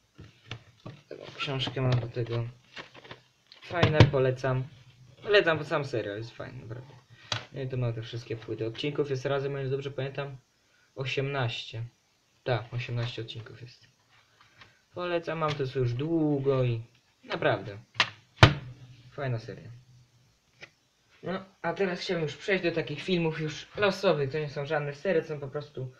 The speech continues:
filmy. No i je podzieliłem na filmy, tam mam w plastikowych opakowaniach, w tekturowych i w plastikowych cienkich. No i teraz dam wam tekturowe. Mało mam ich akurat.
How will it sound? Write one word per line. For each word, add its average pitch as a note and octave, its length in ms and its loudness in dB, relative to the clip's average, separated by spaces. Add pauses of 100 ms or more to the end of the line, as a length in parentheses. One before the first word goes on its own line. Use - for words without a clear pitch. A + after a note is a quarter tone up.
(320)
filmy. F#3+ 720 0
No C4 120 -2
i A#3 80 2
je A3 100 2
podzieliłem F3 680 2
na D3 100 -4
filmy, D#3 380 -2
tam C3+ 160 -4
mam A#2+ 200 -2 (640)
w - 520 -4
plastikowych E3 680 2
opakowaniach, E3 600 0
w - 60 -16
tekturowych D3+ 960 2 (300)
i - 60 -6
w - 80 -16
plastikowych D3 600 2
cienkich. G2 640 -6 (800)
No D#3+ 100 0
i F#3 80 4
teraz D#3+ 260 6
dam D#3 160 0
wam C#3+ 220 -2
tekturowe. C3+ 640 2 (1300)
Mało B2+ 340 2
mam A#2 200 -2
ich A#2 100 -2
akurat. A#2+ 380 -2